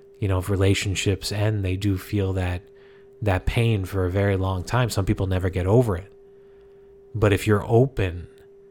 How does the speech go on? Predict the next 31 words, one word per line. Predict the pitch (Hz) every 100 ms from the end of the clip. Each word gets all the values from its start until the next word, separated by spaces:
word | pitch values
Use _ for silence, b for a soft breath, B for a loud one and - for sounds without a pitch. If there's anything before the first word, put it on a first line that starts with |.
| - -
to | -
that | 104 95 92
moment, | 104 113 110 95 101
you | 98
really | 98 107 110
feel | 101 - 107 101
into | 113 113 - 117
it | 113 - - - - -
in | - 117 113
the | 113 107
moment, | 98 95 110 143 156 - - B B B - -
no |
matter | 104 98
how | 82 107
long | 110 107 113
it | 107 -
takes | - 104 127 - - - B B B -
for | - 104
you | 98
to | 101
kind | 113 107
of | 98
feel | - - 107 107 104
that | 107 107 107 B B B B -
and | 101
allow | 95 95 101
your | 101 98
energy | 98 101 101 104
to | 101
process | 95 - 98 101 - 104 -
it. | 113 127